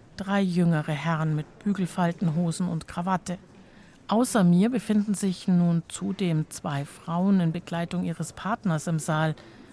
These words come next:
Ist eines der Paare etwa Eigentümer? Es ist neun Uhr siebenundfünfzig. Ein Mann in langen Hosen und Sakko erscheint in Begleitung einer sehr gut gekleideten Frau. Ein Anwalt mit seiner Klientin?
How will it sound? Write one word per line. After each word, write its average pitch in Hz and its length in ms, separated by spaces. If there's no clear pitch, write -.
Ist - 240
eines 180 340
der 185 120
Paare 175 480
etwa 180 300
Eigentümer? 196 640
Es 220 180
ist - 180
neun 180 440
Uhr 196 180
siebenundfünfzig. 185 1040
Ein 165 180
Mann 175 280
in 156 140
langen 170 420
Hosen 190 440
und 143 160
Sakko 185 440
erscheint 175 440
in 165 120
Begleitung 170 440
einer 170 240
sehr 151 240
gut - 240
gekleideten 170 640
Frau. 147 400
Ein 202 140
Anwalt 175 540
mit 208 160
seiner 196 220
Klientin? 208 640